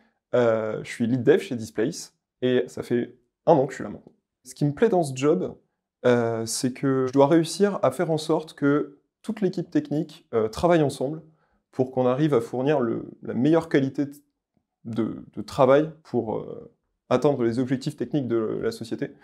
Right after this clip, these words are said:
en sachant qu'elle évolue très, très vite et que, euh, eh ben, on est une petite boîte, donc, euh, pour se démarquer, il faut faire des trucs, euh, plus cool que les autres. J'ai choisi de rejoindre Displace parce que, euh, c'est vraiment ce que,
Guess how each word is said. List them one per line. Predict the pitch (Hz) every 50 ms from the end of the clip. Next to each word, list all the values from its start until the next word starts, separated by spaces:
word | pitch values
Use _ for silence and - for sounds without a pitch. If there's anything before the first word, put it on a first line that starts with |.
| - - - _ -
en | 117
sachant | - 120 120 - 165 151
qu'elle | - 127 120
évolue | 113 110 113 110 110 107 107
très, | - - - 160
très | - - 147
vite | 135 139 151 - - - _ _ _ _ _ _ _ _ -
et | 113 110 110
que, | - 127
euh, | 131 135 127 117 107 - - - - 104 101 - - - 123 127 _ _ _ _ _ _ _ -
eh | - 107
ben, | 110 113
on | 127 156
est | 170
une | 156
petite | 151 - 131 113
boîte, | 110 123 135 - - - -
donc, | 110 107 104 -
euh, | 110 104 104
pour | 98 - 127 131
se | 131
démarquer, | 143 135 120 117 117 - 151
il | 156 143 117 110
faut | 110 - 113
faire | - 147 135
des | 123 120
trucs, | 117 - 147 139 -
euh, | 117
plus | - - - 160
cool | - 156 151
que | - 143
les | 131 120 117
autres. | 117 - - _
J'ai | - - 147
choisi | 143 - 156 156 180 220
de | 208
rejoindre | 165 165 156 175 165 151
Displace | 139 139 - - 175 190 208 208
parce | - 127 123 - -
que, | - 151
euh, | 147 147 131 117 117 113 110 110 110 107 - - - - _ _ _ _ _ _ _ _ _ _ _ _ _ _ _ _ _ _
c'est | - - 123
vraiment | 131 165 202
ce | 202 -
que, | -